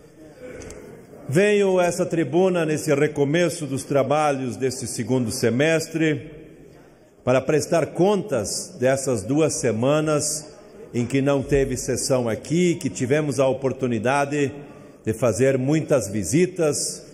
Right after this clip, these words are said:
ouvir as pessoas que constroem a riqueza desse país.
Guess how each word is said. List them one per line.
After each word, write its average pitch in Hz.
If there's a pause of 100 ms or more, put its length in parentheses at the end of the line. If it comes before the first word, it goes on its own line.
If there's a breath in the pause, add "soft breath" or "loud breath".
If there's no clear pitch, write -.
(460)
ouvir 135
as 104
pessoas 156 (320)
que 127
constroem 147
a 135
riqueza 127
desse 120
país. -